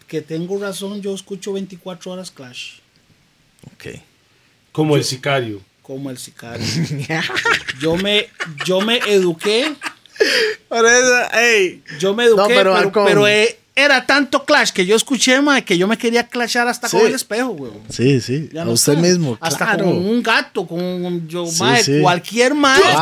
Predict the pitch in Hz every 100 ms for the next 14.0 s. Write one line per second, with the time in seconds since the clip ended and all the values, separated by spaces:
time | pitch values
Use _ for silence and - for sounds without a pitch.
0 | 226 233 - 233 226 208 208 226 269 262
1 | 269 277 269 269 330 381 403 415 415 403
2 | 403 403 403 359 - - - 277 349 381
3 | 359 349 349 359 359 359 359 349 349 349
4 | 269 220 214 339 285 349 190 185 - 392
5 | 370 359 214 330 339 190 208 208 208 208
6 | 330 302 202 202 349 392 392 392 392 403
7 | 381 370 330 220 185 156 160 180 185 190
8 | 180 170 175 180 185 - 160 143 120 _
9 | _ - 135 131 127 - _ _ _ _
10 | _ _ _ - - 127 117 131 123 131
11 | 139 135 139 139 147 156 185 170 151 135
12 | 131 123 160 151 170 170 180 185 202 -
13 | _ - _ _ - 175 208 - 120